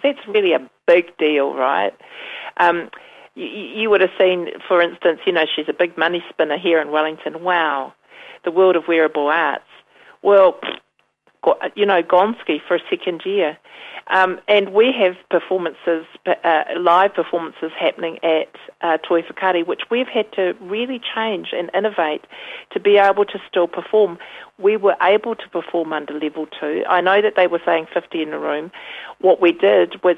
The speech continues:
we, we've got really stringent, stringent, um, level two conditions. We did, we didn't open up the school, and we still haven't,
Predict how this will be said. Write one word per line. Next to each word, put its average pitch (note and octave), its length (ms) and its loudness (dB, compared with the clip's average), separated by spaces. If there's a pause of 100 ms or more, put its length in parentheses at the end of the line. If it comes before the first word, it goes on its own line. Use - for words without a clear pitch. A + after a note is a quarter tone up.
we, F3 220 2
we've F3 240 -2
got D#3+ 160 2
really F3+ 360 0
stringent, F#3 600 -2 (220)
stringent, F#3+ 460 -2 (220)
um, D#3+ 420 -4 (360)
level E3+ 240 2
two D#3+ 240 -4
conditions. D#3 540 -4 (380)
We E3+ 100 2
did, F3+ 260 2
we G3 120 6
didn't F#3+ 240 2
open F#3 340 0
up E3 200 -4
the E3 100 -2 (120)
school, F3 240 4
and E3 120 -2
we D#3+ 180 -2
still G3 200 0
haven't, F#3 440 -2